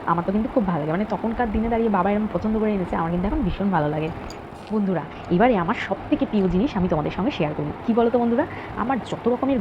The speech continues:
গয়না আছে, সব থেকে বেশি পরতে ভালো লাগে আংটি। আমি ভীষণ ভালোবাসি আংটি পরতে। আমার হাতে এমনি already অনেকগুলো আংটি রয়েছে।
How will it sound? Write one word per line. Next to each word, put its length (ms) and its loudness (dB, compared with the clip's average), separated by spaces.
গয়না 220 2
আছে, 160 -2
সব 80 -4
থেকে 140 4
বেশি 200 2
পরতে 200 2
ভালো 180 4
লাগে 260 4
আংটি। 760 4
আমি 180 2
ভীষণ 320 2
ভালোবাসি 340 2
আংটি 220 -2
পরতে। 180 -8
আমার 140 2
হাতে 180 4
এমনি 260 4
already 340 4
অনেকগুলো 380 4
আংটি 200 0
রয়েছে। 240 -2